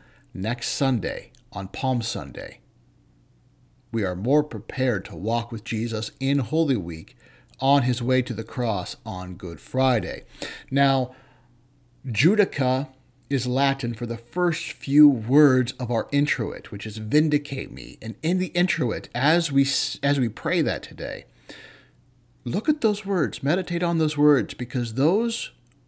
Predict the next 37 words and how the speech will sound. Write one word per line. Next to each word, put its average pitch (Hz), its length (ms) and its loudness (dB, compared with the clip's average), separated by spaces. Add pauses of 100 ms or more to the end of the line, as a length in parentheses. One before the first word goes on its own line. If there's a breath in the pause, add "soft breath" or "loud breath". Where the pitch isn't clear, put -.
(100)
are 127 100 0
Christ's 160 600 0
words. 123 340 0
That 139 180 0
is 139 180 0
his 220 380 -2
prayer 120 580 0 (1600 soft breath)
as 123 180 -2
he 160 340 -2
enters 135 360 2
into 120 160 0
Holy 127 420 2
Week. 73 460 -8 (160)
Those 123 180 -2
are 117 80 -2
his 175 420 -4
words, 123 680 -2 (420 soft breath)
praying 160 360 0
against 123 520 -2
the 117 100 -2
ungodly 98 680 -6 (320 soft breath)
as 107 220 -4
he 95 80 -6
heads 101 360 -4
to - 240 -8
the 78 80 -10
cross. - 600 -12 (1160 loud breath)
Now, 139 120 4
for 147 280 4
our 139 140 4
regular 151 640 0
listeners, 117 720 -4
you're 123 140 2
used 127 380 4
to 123 60 -2
me 110 220 0
doing 95 540 -4